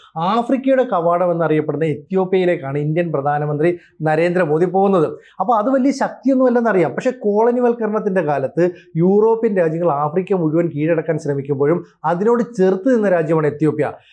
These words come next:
ഇന്ത്യയും അങ്ങനെ തന്നെ ബ്രിട്ടീഷ് കോളനിവൽക്കരണത്തിൽ നിന്ന് രക്ഷപ്പെട്ട് സ്വാതന്ത്ര്യം നേടിയ രാജ്യമാണ്.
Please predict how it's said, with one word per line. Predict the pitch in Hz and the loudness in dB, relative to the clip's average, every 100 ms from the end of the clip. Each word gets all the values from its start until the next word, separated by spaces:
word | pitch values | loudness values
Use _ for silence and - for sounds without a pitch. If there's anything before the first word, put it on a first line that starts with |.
| _ | _
ഇന്ത്യയും | 175 202 226 262 254 | 0 2 4 4 2
അങ്ങനെ | 185 180 202 190 | 0 0 0 2
തന്നെ | 180 | 0
ബ്രിട്ടീഷ് | 170 151 196 196 | 0 -2 -2 -4
കോളനിവൽക്കരണത്തിൽ | 170 165 165 175 160 165 165 156 | 0 0 2 0 0 -2 -4 -4
നിന്ന് | 165 196 | -2 0
രക്ഷപ്പെട്ട് | 208 208 226 180 220 | 0 0 -2 0 0
സ്വാതന്ത്ര്യം | 220 208 208 220 233 220 | 0 0 0 0 0 2
നേടിയ | 202 190 | 2 2
രാജ്യമാണ്. | 180 165 123 | 2 0 -2